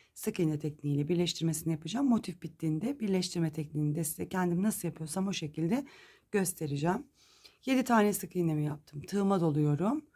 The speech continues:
İki grubun bitiştiği, kesiştiği yer buraya değil, buraya, bu noktaya. Bir aşağıya batıyorum,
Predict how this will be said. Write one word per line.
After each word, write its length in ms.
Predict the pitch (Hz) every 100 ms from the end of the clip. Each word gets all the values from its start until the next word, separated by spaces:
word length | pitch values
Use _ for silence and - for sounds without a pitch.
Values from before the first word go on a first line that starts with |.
| _ _ _ _ _ _ _ _ _ -
İki 560 | 247 208 190 220 233 _
grubun 460 | 208 170 151 165 160
bitiştiği, 760 | 180 - - - 165 160 214 - _ _
kesiştiği 600 | 226 - 170 - 143 139
yer 340 | 165 202 240 _ _ _
buraya 600 | 156 156 214 262 233 170
değil, 400 | 180 175 180 190 _ _ _ _
buraya, 440 | 156 202 151 135 131 _ _ -
bu 180 | 156 202
noktaya. 560 | 160 143 - 139 117 - _ _ _ _ _ _ -
Bir 280 | 220 240 -
aşağıya 500 | 170 - 143 147 147 _ _ _ _ _ _ _ _ -
batıyorum, 800 | 170 175 - 233 226 202 208